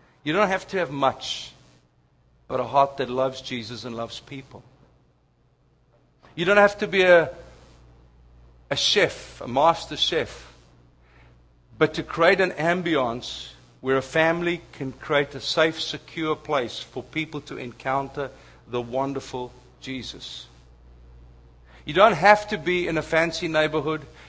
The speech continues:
You don't have to be, uh, very eloquent. But love covers a multitude of sins. That's what Peter says when he speaks about hospitality. Lastly, I close.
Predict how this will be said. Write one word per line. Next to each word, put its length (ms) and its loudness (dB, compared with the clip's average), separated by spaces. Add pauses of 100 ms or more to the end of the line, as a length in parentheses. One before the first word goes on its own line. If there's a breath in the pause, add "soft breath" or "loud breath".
You 100 -10
don't 360 2
have 340 2
to 80 -2
be, 440 0 (280 loud breath)
uh, 260 2
very 380 4
eloquent. 640 0 (560)
But 160 -4
love 640 4
covers 400 0
a 20 -4
multitude 720 -4
of 120 -6
sins. 360 -8
That's 320 0
what 180 -4
Peter 240 -4
says 380 -4
when 100 -10
he 60 -8
speaks 340 -10
about 160 0
hospitality. 840 -6 (3000)
Lastly, 480 2
I 120 -2
close. 520 -10